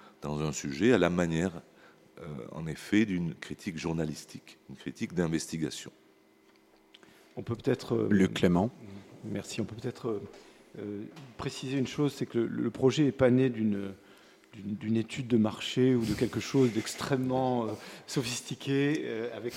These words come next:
Speaker 2: avec beaucoup de PowerPoint à la clé. Et en fait, euh, je pense que c'est surtout le, le fruit d'une expérience qu'on partage avec Eric, qui est, euh, celle de la fréquentation des artistes, où finalement, <clears throat> euh,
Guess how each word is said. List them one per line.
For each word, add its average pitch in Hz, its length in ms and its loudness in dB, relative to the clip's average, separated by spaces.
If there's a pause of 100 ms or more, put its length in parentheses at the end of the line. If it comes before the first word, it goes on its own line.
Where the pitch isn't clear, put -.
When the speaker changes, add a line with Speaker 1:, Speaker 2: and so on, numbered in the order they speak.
(160)
Speaker 2:
avec 110 240 -6
beaucoup 113 220 -4
de 107 80 0
PowerPoint 113 580 4
à 120 60 2
la 104 100 -2
clé. 147 220 2 (500)
Et 117 80 0
en 117 60 0
fait, 151 240 4
euh, 120 440 -2
je - 120 -10
pense 151 180 -4
que - 80 -14
c'est - 140 -6
surtout - 340 -2
le, 123 180 6
le 113 140 8
fruit 151 240 4
d'une 120 140 6
expérience 113 420 6
qu'on 117 140 4
partage 101 320 2
avec 101 200 -2
Eric, 131 440 -2
qui 120 240 6
est, 123 60 6
euh, 101 180 2
celle 123 220 -2
de 113 40 2
la 104 80 4
fréquentation 117 640 0 (120)
des 113 180 0
artistes, - 420 -6 (560)
où 139 260 0
finalement, 139 640 4 (200)
<clears throat> 110 240 -6
euh, 107 500 -4